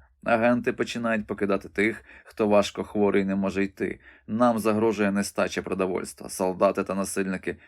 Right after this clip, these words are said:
збунтувалися б, якби їхню долю пайку зрізали.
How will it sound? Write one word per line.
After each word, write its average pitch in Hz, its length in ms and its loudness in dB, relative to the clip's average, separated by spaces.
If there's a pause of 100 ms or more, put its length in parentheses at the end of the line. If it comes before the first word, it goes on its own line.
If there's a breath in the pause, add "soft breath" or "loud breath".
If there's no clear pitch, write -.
збунтувалися 104 1000 2
б, - 40 -14 (300 soft breath)
якби 101 320 0
їхню 95 380 -4
долю 95 320 0
пайку - 420 -6
зрізали. 90 540 -6